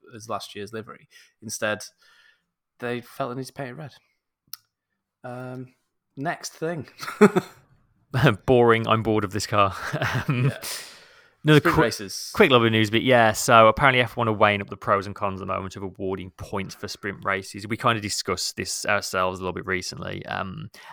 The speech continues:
Speaker 2: as always, they've set up a working group to figure out what they're gonna do. Um, they're also bandying around the name of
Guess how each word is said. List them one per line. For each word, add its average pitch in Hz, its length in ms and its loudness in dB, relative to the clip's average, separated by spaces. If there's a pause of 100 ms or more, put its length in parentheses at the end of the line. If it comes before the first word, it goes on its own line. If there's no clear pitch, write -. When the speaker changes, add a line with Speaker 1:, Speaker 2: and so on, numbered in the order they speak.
(140)
Speaker 2:
as 131 180 4
always, 110 480 4
they've 98 180 -2
set 107 180 -2
up 101 100 -2
a 104 80 -2
working 101 480 0
group 98 360 -4
to - 120 -8
figure 98 340 -2
out 95 140 4
what 95 120 -2
they're 101 100 -6
gonna 92 200 -6
do. 90 300 -2 (540)
Um, 98 440 0
they're 120 220 4
also 117 340 4
bandying 107 360 0
around 104 160 0
the 101 60 -6
name 101 360 -4
of 98 340 0